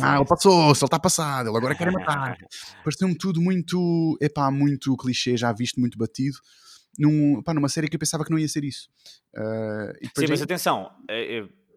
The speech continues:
Speaker 2: eh, eu não acho que eles também têm, a pretensão deles seja fazer uma coisa extremamente original.
Speaker 1: Ok.
Speaker 2: Eu acho que é basicamente contar uma, um conjunto de histórias, assim, soltas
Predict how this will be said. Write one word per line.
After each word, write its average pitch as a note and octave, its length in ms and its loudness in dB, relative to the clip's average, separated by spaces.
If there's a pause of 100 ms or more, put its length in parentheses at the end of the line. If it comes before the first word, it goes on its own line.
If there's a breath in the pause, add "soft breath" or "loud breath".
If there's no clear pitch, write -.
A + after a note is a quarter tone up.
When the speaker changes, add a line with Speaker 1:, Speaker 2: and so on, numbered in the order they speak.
(160)
Speaker 2:
eh, F#2+ 520 -8
eu A2 40 -8
não A2 160 -2
acho A#2+ 200 0
que - 100 -8
eles B2+ 120 -4
também B2+ 200 -6
têm, A2+ 160 -6
a A#2+ 80 -6
pretensão A#2+ 360 -8
deles A#2+ 200 -4
seja B2+ 300 -6
fazer B2+ 260 -6
uma B2+ 160 -10
coisa C3+ 260 -6
extremamente C3 400 -6
original. C#3 640 -2
Speaker 1:
Ok. F3 260 2
Speaker 2:
Eu A#2+ 80 6
acho B2 180 2
que D3 60 -4
é - 20 -2
basicamente D3+ 380 0
contar E3 280 0
uma, C#3 220 -2
um A#2+ 160 -12
conjunto C#3+ 340 -6
de - 60 -4
histórias, A#2+ 560 -4 (360 soft breath)
assim, C#3+ 220 -4
soltas C3+ 640 0